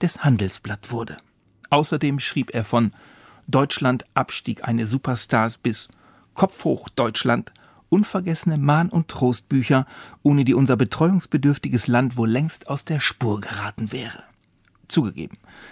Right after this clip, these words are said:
als Steingart vor zwei Jahren beim Handelsblatt rausflog, unkte die F A Z, „Am Boden aufgeschlagen“, und erläuterte betroffen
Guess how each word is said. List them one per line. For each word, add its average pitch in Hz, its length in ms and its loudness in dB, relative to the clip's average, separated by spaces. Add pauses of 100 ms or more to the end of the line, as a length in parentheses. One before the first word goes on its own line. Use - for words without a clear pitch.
(100)
als 110 180 -4
Steingart 120 400 2
vor 113 140 -4
zwei - 180 0
Jahren 123 280 0
beim 104 160 -2
Handelsblatt 107 580 -2
rausflog, 147 560 -2 (300)
unkte 143 280 0
die 117 120 -2
F 123 140 0
A 120 60 0
Z, - 280 -4 (480)
„Am 143 180 2
Boden 120 320 2
aufgeschlagen“, 123 720 0 (100)
und - 160 -4
erläuterte 123 460 0
betroffen 117 500 0